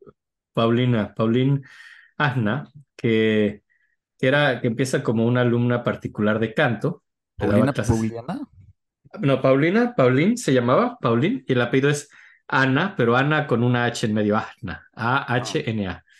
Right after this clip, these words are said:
Speaker 2: Paulina, Paulina, Ana.
Speaker 1: Paulina, Ana.
Speaker 2: Maravilloso.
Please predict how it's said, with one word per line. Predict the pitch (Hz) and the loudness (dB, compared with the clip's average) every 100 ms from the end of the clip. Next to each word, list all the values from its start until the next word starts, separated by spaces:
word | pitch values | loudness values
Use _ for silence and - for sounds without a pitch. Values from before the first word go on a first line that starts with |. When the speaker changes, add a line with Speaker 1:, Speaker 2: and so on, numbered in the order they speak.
| - - | -16 -8
Speaker 2:
Paulina, | 92 113 131 135 | -4 -2 -4 -2
Paulina, | 113 107 113 110 104 | -2 -2 -2 -2 -6
Ana. | 98 90 78 _ _ _ _ _ _ _ 123 | -6 -8 -10 _ _ _ _ _ _ _ -4
Speaker 1:
Paulina, | 123 127 135 139 123 113 - - | 0 2 2 0 -2 -4 -8 -12
Ana. | 127 - - - - 123 - _ _ _ _ - - _ - | -12 -12 -16 -12 -10 -10 -12 _ _ _ _ -20 -20 _ -14
Speaker 2:
Maravilloso. | 85 76 85 87 - - | -10 -8 -8 -8 -10 -14